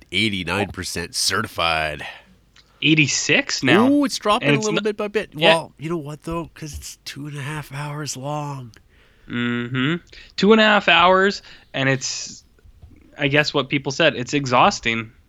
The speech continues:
Speaker 2: So we'll see. Uh, me and, uh, Ham Meat are planning to, uh, hit that bad boy up next week. So we'll, we'll see if we
Speaker 1: Yeah.
Speaker 2: do.
Speaker 1: You'll have that informed opinion.
Speaker 2: Yeah, and then, uh, I can hit Oliver with my hot takes, which, uh,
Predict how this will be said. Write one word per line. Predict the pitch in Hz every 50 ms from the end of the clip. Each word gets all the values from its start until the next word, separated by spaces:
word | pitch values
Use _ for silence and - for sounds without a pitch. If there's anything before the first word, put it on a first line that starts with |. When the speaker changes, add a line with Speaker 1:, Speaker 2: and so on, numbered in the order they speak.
| _ -
Speaker 2:
So | - - 123 117 117 117 - - - - - - - - - -
we'll | - 185 196
see. | - - 254 254 226 - - 262 254 226 214
Uh, | 202 185 175 170 170 156 117 156 - - - -
me | - 143 156 180 196 208 208 202
and, | 196 190 180 175
uh, | 175 165 156 147 131 127
Ham | 135 143 151 160 175 180
Meat | 180 202 240 233 - -
are | 131 123
planning | - - 139 139 151 151 151 151 147
to, | - 143 131 131 131
uh, | 127 120
hit | 120 - 147 135
that | 131 127 139 139
bad | 147 143 151 147
boy | 151 147 151
up | 156 160 156
next | 147 135 139 135 - -
week. | 147 175 247 - - - - - _ -
So | - - - 127 123 120
we'll, | 120 123 123 123 123 123 - _ _ _ _ _ _ _ - -
we'll | 131 -
see | - - - 131
if | 127 127
we | 110 123
Speaker 1:
Yeah. | 117
Speaker 2:
do. | 117 120 123 117 117 - -
Speaker 1:
You'll | 95 92 85
have | 95 95 87
that | 90 85
informed | 82 80 - - - 90 87 80 78
opinion. | 80 - 87 87 95 104 90 85 80 - - - - - _ _ _ _ _ _ - - - _
Speaker 2:
Yeah, | - 339 339 269 208 190 180 -
and | 196 185
then, | 180 175 175 180 175
uh, | 175 175
I | 170 175
can | 170 175 165
hit | 160 175 170
Oliver | 156 156 156 160 160 156 160 160 151
with | 151 143 135
my | 143 131 135 151 156
hot | 151 131 120 -
takes, | - 120 110 110 - - - - -
which, | 127 127 - - 131
uh, | 127 123 123